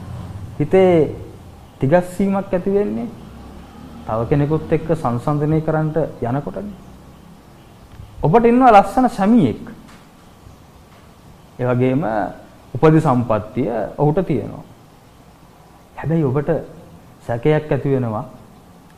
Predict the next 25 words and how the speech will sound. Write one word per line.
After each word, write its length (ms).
තව 200
කෙනෙකුත් 480
එක්ක 160
සංසන්දනය 760
කරපුවාම 840
තියෙන 380
දේ 160
පිළිබඳව, 680
ඉන්න 280
දේවල් 360
පිළිබඳව 640
සංසන්දනය 680
කරන්න 300
ගියාට 420
පස්සේ, 380
"ආ, 100
ඒ 160
වගේ 480
කෙනෙක් 360
මටත් 360
හිටියා 340
නම්, 220
ඒ 140
වගේ 360
දේවල් 460